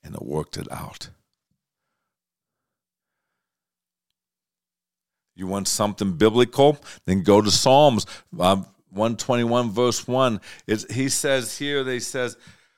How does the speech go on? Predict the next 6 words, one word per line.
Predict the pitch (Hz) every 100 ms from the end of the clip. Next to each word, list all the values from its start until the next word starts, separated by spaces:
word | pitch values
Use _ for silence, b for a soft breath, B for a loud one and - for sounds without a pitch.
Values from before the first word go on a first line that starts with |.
| b _ _ _ _ _ -
"My | 110 131 151 160
help | 147 - 127 123 117 - -
comes | - 117 110 92 80 78 b b _
from | - 98
the | 101
Lord | 98 104 110 104 87 78